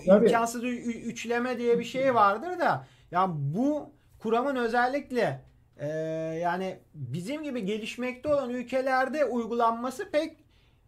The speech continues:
Speaker 2: iç açıcı değil. Yani pek geçerli de değil. Yani bırakın bunu tabii, e, yakın zamanda Yılmaz Hoca da vurgulamıştı, Yılmaz Akyüz Hoca. Yani bırakın birini kontrol etmeyi.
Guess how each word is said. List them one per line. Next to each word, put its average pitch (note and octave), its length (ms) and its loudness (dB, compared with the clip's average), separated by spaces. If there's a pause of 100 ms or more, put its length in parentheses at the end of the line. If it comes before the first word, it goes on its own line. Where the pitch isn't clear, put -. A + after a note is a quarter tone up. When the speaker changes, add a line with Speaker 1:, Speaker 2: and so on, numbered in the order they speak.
(200)
Speaker 2:
iç B3 200 -2
açıcı C#4+ 420 2
değil. D4 220 -2
Yani G#3 300 0
pek G#3+ 320 0
geçerli B3 520 0
de G3 160 2
değil. A2+ 260 -6 (380)
Yani F#3+ 460 -2 (280)
bırakın A#3 640 0
bunu A3 300 -4
tabii, B3 340 2 (420)
e, F3 60 -6
yakın G#3+ 440 -2
zamanda A#3 460 0
Yılmaz A#3 420 -2
Hoca B3 240 -2
da C4 120 4
vurgulamıştı, E3 680 -2
Yılmaz E3+ 380 -6
Akyüz D#3 340 -6
Hoca. G3 400 -6 (340)
Yani G#3+ 440 -2
bırakın D4+ 460 -2
birini B3 340 0
kontrol G3+ 460 -2
etmeyi. F#3 500 -4